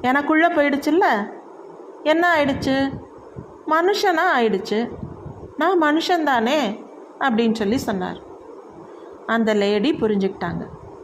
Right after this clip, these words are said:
வாய் விட்டு சிரிச்சிட்டு சுவாமிஜி சொன்னார்,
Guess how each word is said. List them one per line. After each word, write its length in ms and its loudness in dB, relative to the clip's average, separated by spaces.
வாய் 320 4
விட்டு 260 2
சிரிச்சிட்டு 840 0
சுவாமிஜி 340 2
சொன்னார், 420 -4